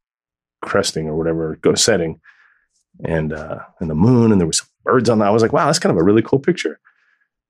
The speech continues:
So I sent it to these guys and was like, "Look at this picture I took." They felt so proud of one of my nine pictures that I've ever taken in my life, you know?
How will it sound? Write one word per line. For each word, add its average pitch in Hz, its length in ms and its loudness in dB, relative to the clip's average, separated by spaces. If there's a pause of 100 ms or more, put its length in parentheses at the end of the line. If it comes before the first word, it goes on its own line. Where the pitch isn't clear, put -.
(120)
So 101 280 2
I 95 60 2
sent 107 240 2
it 90 80 0
to - 100 -2
these 87 180 0
guys 80 300 -8
and 87 80 -8
was 87 120 -12
like, 87 160 -12
"Look 214 100 0
at 269 60 -2
this - 100 -6
picture 117 360 0
I - 60 -4
took." - 240 -12 (180)
They - 60 -14
felt 76 320 -6
so 98 120 -2
proud 87 280 0
of - 100 -4
one 92 100 2
of 90 60 0
my 85 160 0 (100)
nine 101 340 4
pictures 104 280 4
that 104 100 2
I've 95 100 4
ever 104 140 2
taken 127 300 0
in - 80 4
my 208 160 6
life, - 280 2
you 247 140 4
know? 101 180 2